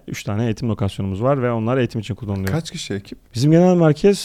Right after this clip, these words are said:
Speaker 1: stajyerler falan dahil on beş on altı
Speaker 2: Hı hı.
Speaker 1: düzeylerine geldi. Hani hem franchise expansion tarafı, bütün tedarik zinciri, işte yazılım ekibi, yani komple böyle on beşe kadar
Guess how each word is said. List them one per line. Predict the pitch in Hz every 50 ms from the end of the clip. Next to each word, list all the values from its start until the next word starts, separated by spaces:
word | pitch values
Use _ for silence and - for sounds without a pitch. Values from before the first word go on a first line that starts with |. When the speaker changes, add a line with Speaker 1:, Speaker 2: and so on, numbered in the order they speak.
| - -
Speaker 1:
stajyerler | - - - 147 156 160 160 156 160
falan | 156 - 185 175 175 165 139
dahil | 117 120 143 165
on | 160 151 147
beş | 147 147 -
on | 160 151
altı | 143 135 127 - -
Speaker 2:
Hı | 139 - - - 113
hı. | 107 107 107 110 - - - - -
Speaker 1:
düzeylerine | 131 120 127 120 117 120 131 147 151
geldi. | 147 135 123 117 107 101 113 131 175 226 -
Hani | _ - 113 104
hem | 107 117 117
franchise | - - 120 117 117 - 135 120 117 - - 123
expansion | 113 - - - 113 110 - - 113
tarafı, | - 113 110 113 110 - 113 110
bütün | 104 - - 113 113 117
tedarik | - 131 117 104 110 110 107 107 -
zinciri, | - 113 110 104 107 110 107 110 110 110 110 110 - -
işte | - - - 104
yazılım | 104 107 107 110 107 101 104 113 113 110
ekibi, | 104 - - 104 113 117 117 117 - -
yani | 113 113 110 110
komple | - 139 123 98 - 110 107
böyle | 113 123 135
on | 131 120 117
beşe | 117 - -
kadar | - 107 101 107 110